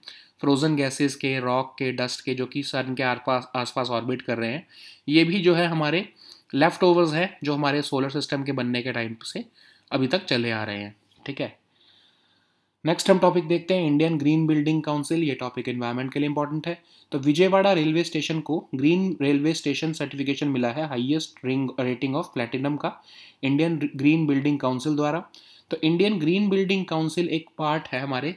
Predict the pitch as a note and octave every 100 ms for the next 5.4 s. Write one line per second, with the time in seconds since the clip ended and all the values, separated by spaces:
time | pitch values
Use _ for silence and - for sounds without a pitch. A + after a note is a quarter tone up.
0 | - - D3 D#3 D#3 B2+ A#2+ F3 - _
1 | - - - C#3+ D3 C#3+ E3+ C#3+ C#3+ D#3+
2 | D#3+ D3 E3+ D#3 E3 B2+ B2+ D3 D3 G3
3 | - - - - - D3 D#3+ E3+ D#3+ D3
4 | D3 E3 D#3+ D3 D3 D3+ D3 D3 C3+ B2
5 | D3 D#3+ F3+